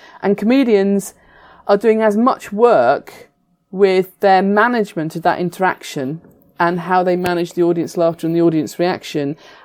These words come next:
as they are doing with the words that they're saying. So I'm not saying what they're saying doesn't matter. What they're saying absolutely matters. But the kind of, almost like a weird conversation has to be orchestrated well by the comedian and all sorts of, so the only real training they gave you at U C L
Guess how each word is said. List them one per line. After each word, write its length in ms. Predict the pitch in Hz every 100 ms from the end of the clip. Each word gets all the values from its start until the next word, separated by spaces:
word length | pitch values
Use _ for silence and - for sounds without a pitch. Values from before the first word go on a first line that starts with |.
| -
as 200 | 202 196
they 340 | 208 196 202 180
are 160 | - 202
doing 220 | 202 196
with 80 | 190
the 60 |
words 280 | 185 185 180
that 100 | 180
they're 120 | 160
saying. 400 | 160 - 156 131
So 100 | 139
I'm 60 | 170
not 160 | 196 -
saying 220 | 170 175
what 160 | 170
they're 120 | - 160
saying 300 | 175 165 147
doesn't 240 | 156 151
matter. 260 | 180 190 131
What 200 | 143 -
they're 100 | 143
saying 240 | 147 135
absolutely 580 | 151 - 147 170 - 151
matters. 420 | 147 147 135 127 - - - -
But 180 | 196 -
the 100 | 185
kind 380 | 185 190 190 180
of, 220 | 165 160 _ _ _ _
almost 180 | - 202
like 80 | 175
a 40 |
weird 420 | 160 190 185 175 170
conversation 960 | 180 165 - 185 185 - 131 120 147 - _ _ _
has 280 | - 214 -
to 60 | 196
be 140 | 190
orchestrated 680 | 190 196 - 156 147 156 160
well 260 | 160 156
by 180 | 151 160
the 100 | 151
comedian 440 | 156 180 185 170 180
and 120 | 208
all 100 | 294
sorts 400 | - 339 294 -
of, 80 | 208 - -
so 100 | -
the 180 | 262 -
only 360 | 294 330 359 311
real 360 | 262 285 269
training 460 | 247 254 254 247 175
they 140 | 175
gave 240 | 175 190 190
you 100 | 185
at 60 |
U 160 | 151 190
C 220 | - 196
L 360 | 190 147 131